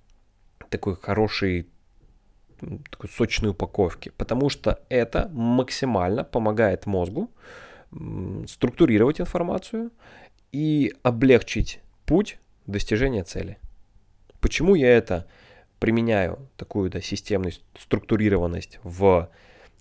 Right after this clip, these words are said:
э, в своих программах, на вебинарах,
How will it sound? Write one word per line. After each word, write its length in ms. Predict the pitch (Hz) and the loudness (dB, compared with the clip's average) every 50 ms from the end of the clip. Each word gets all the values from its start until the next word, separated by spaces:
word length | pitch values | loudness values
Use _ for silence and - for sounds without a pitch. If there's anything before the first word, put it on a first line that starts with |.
| _ - | _ -16
э, 260 | - 101 98 92 90 | -12 -10 -8 -8 -6
в 200 | 87 95 95 95 | -6 -6 -4 -4
своих 260 | - - 226 233 151 | 0 4 4 4 6
программах, 760 | - - 165 170 104 101 95 87 85 87 87 - - - - - _ _ _ - _ - - - - - - _ _ _ | 6 4 4 4 4 2 2 2 2 -2 -4 -8 -10 -14 -20 -20 _ _ _ -20 _ -20 -20 -20 -20 -20 -20 _ _ _
на 420 | - 98 95 98 95 92 87 85 | -6 -4 0 0 2 2 0 0
вебинарах, 760 | 82 98 110 117 139 120 104 95 87 85 85 - - - - | 0 0 2 2 4 4 4 4 4 2 -2 -6 -10 -14 -20